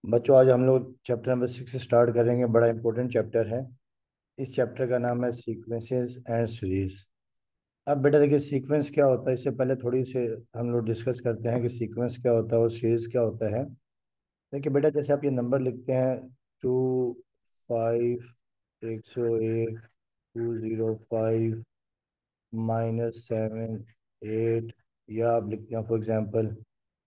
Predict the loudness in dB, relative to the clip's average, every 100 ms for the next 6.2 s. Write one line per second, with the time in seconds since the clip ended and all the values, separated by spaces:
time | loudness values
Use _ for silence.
0 | _ _ _ -4 2 4 4 4 2 -2
1 | -6 -4 -2 -2 -2 -2 0 0 -2 -4
2 | -10 -18 _ _ _ _ _ 0 2 2
3 | 0 0 -2 -4 -2 0 0 0 0 0
4 | -2 -6 -4 -2 0 0 -2 -8 -18 _
5 | _ _ _ -8 -4 -4 -2 2 2 2
6 | 2 4